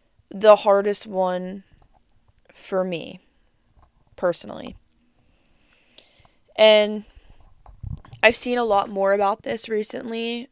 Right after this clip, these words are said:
especially on places like TikTok. I'll see those little motivational videos. But it's the hard truth that your time clock is only allotted for X amount of time.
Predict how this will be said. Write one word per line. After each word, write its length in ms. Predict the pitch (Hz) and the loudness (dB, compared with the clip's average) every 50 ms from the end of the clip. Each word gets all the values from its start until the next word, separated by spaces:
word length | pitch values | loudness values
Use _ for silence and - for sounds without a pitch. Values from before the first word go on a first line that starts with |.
| _ _ - | _ _ -16
especially 520 | 240 - - - 208 202 208 - - 220 | -14 -12 -6 -4 -4 -4 -4 -4 -6 -6
on 400 | 202 196 190 190 190 190 185 - - | -6 -6 -6 -6 -8 -8 -12 -14 -18
places 380 | - - 196 196 196 - - - | -14 -12 -10 -8 -8 -8 -6 -6
like 160 | 190 196 _ | -8 -8 _
TikTok. 480 | - - 180 175 - - 185 185 - 196 | -10 -10 -10 -8 -8 -8 -8 -8 -8 -10
I'll 80 | 185 | -12
see 140 | - - 196 | -12 -10 -10
those 180 | 190 180 - - | -10 -10 -8 -8
little 160 | 185 180 185 | -8 -8 -8
motivational 580 | 180 175 180 180 175 170 180 - - - - | -8 -8 -8 -8 -10 -10 -10 -10 -12 -14 -14
videos. 560 | - - - - - - 62 62 60 - - - _ - - - - _ - - - - - - _ _ _ _ _ _ _ - - _ _ _ _ _ _ _ _ _ _ _ - | -12 -12 -12 -10 -10 -10 -8 -8 -8 -10 -10 -12 _ -20 -20 -20 -20 _ -20 -20 -20 -20 -20 -20 _ _ _ _ _ _ _ -20 -20 _ _ _ _ _ _ _ _ _ _ _ 6
But 300 | 240 247 233 233 - - _ - | 8 8 8 8 6 0 _ -6
it's 180 | 220 220 - | -6 -6 -4
the 120 | - 233 226 | -6 -6 -2
hard 240 | 226 233 226 226 - | -2 -2 -2 -2 -4
truth 340 | - 233 220 233 220 - | -6 -6 -6 -8 -8 -6
that 360 | - 202 196 196 196 190 - - _ _ _ _ _ - _ _ _ _ _ _ _ _ _ _ _ _ _ _ _ _ _ _ _ _ _ _ _ _ _ _ _ - | -2 0 0 2 0 0 -2 -6 _ _ _ _ _ -20 _ _ _ _ _ _ _ _ _ _ _ _ _ _ _ _ _ _ _ _ _ _ _ _ _ _ _ -6
your 180 | 214 220 226 233 | -2 0 0 0
time 320 | - - 214 202 208 214 | 0 -2 -2 -2 -2 -2
clock 480 | - - 220 208 214 220 - - - - _ _ _ _ _ _ _ _ _ _ _ _ _ - | -2 0 0 2 2 0 -2 -8 -20 -20 _ _ _ _ _ _ _ _ _ _ _ _ _ -2
is 200 | 220 233 208 208 | -2 0 0 0
only 200 | 208 208 202 202 | 0 0 0 0
allotted 480 | 190 180 180 175 180 180 185 180 - | 0 0 0 -2 -2 -2 -4 -6 -10
for 480 | - - 196 180 175 175 175 180 180 - _ _ _ _ _ _ _ - | -10 -10 -8 -6 -6 -6 -8 -10 -12 -18 _ _ _ _ _ _ _ -4
X 240 | - 185 190 - - | -4 -4 -2 -4 -8
amount 220 | 190 180 170 165 | -8 -8 -8 -10
of 80 | 175 - | -12 -14
time. 340 | - 180 - 185 196 185 | -14 -12 -12 -12 -14 -16